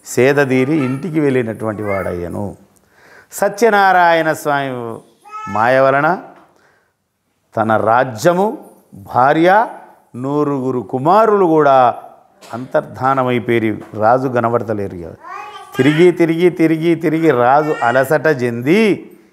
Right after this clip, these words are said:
మళ్ళీ స్ఫురణకు తెచ్చుకొని ఆ వటావృక్షము కిందికి వచ్చి స్వామివారికి సాష్టాంగ నమస్కారం చేసుకొని తీర్థప్రసాదములు కూడా స్వీకరించి, "ఓ దేవాది దేవా, భక్తవత్సలా,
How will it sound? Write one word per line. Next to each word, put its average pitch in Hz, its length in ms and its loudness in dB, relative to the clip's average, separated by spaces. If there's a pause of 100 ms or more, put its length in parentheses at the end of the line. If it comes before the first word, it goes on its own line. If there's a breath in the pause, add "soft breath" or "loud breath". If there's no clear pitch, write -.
(300 soft breath)
మళ్ళీ 135 440 0
స్ఫురణకు 151 640 -2
తెచ్చుకొని 165 840 0 (500 soft breath)
ఆ 117 180 4
వటావృక్షము 165 840 0
కిందికి 139 400 -8
వచ్చి 175 680 -4 (420 loud breath)
స్వామివారికి 151 880 0
సాష్టాంగ 143 600 0
నమస్కారం 127 680 -2
చేసుకొని 143 720 -2 (380 loud breath)
తీర్థప్రసాదములు 131 1040 0
కూడా 147 280 2
స్వీకరించి, 123 1000 -4 (580 soft breath)
"ఓ 113 100 4
దేవాది 131 540 4
దేవా, 165 460 4
భక్తవత్సలా, 165 960 0